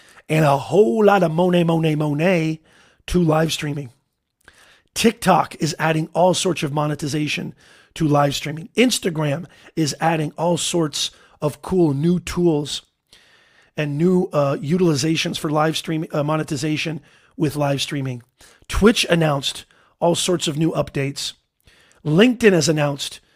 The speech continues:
huge new updates for LinkedIn Live that now your live streams turn into LinkedIn events. You guys, twenty twenty-two is the year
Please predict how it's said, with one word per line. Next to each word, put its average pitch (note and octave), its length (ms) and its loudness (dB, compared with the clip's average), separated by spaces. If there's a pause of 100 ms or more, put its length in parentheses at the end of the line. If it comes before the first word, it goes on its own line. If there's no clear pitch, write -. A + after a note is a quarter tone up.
(360)
huge A#3 600 2
new F3+ 140 2
updates D3 440 -2
for E3+ 100 -4
LinkedIn D3+ 400 -2
Live D3+ 360 0
that D3+ 160 -6
now E3+ 720 2 (460)
your E3 180 2
live E3 360 4
streams E3 320 -4
turn E3+ 300 -4
into E3 300 -4
LinkedIn D#3+ 640 -4
events. D#3 640 -2 (1080)
You E3 120 0
guys, F3+ 520 4 (400)
twenty G#3 600 -2
twenty-two F#3 1080 -2 (580)
is D3+ 240 2
the E3+ 140 2
year F3+ 640 2